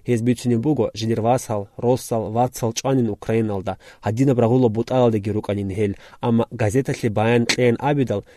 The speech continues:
хезул хабар хортлосу қотуле буго. Аноним хисабалда цин битсуни печо. Жал хин қулил ругин абуле буго. Жидер телефон азук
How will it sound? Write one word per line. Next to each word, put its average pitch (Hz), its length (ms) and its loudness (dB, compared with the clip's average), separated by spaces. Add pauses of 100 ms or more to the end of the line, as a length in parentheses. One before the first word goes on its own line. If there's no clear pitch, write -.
хезул 113 200 0
хабар 120 320 0
хортлосу 120 380 -4
қотуле 104 400 -4
буго. 92 320 -6 (220)
Аноним 113 320 0
хисабалда 120 520 0
цин 107 240 -4
битсуни 107 320 -4
печо. 92 400 -4 (220)
Жал 117 260 -4
хин - 240 -4
қулил 113 340 -2
ругин 104 240 -4
абуле 98 340 -4
буго. 92 280 -10 (180)
Жидер 120 240 -2
телефон 123 420 -6
азук 127 220 -8